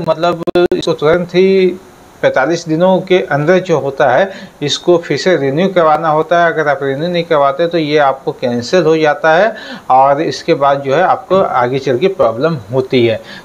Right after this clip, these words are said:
तो दोस्तों, ये पसार license को लेके मैंने जो information share की है, अगर आपको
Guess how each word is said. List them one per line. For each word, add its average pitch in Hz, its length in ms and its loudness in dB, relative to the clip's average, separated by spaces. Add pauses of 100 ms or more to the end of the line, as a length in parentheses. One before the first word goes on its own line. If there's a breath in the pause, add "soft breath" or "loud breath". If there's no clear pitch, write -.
तो 190 220 4
दोस्तों, 190 320 0
ये 208 160 2
पसार 180 400 0
license 180 340 0
को 190 80 0
लेके 180 240 0
मैंने 170 300 -2
जो 175 160 2
information 160 520 -2
share 160 260 0
की 170 180 -2
है, 175 260 4
अगर 156 300 0
आपको 170 480 2